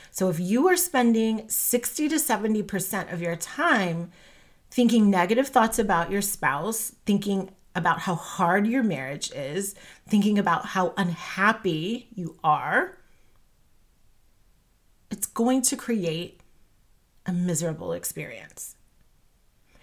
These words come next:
Now, you may have evidence in your brain outside of your own thinking that proves that your marriage is hard,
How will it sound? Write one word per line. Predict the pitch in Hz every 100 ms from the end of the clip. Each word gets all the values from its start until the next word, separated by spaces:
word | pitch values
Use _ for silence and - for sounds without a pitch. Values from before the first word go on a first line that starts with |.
| _ 233
Now, | 240 - - _ _ _ _ _ _ _ _ _ -
you | 196 330
may | 392 415
have | 254 277 233 -
evidence | 160 202 320 427 508 - - -
in | 254 262
your | 277 233
brain | 185 190 196 240 320 -
outside | 214 - - 226 247
of | 320 285
your | 269 233
own | 247 226
thinking | - 302 208 151 165
that | 160 -
proves | - - 359 214 180 220 285 - - - -
that | 220 196
your | 208
marriage | 196 170 165 160
is | 151
hard, | - 50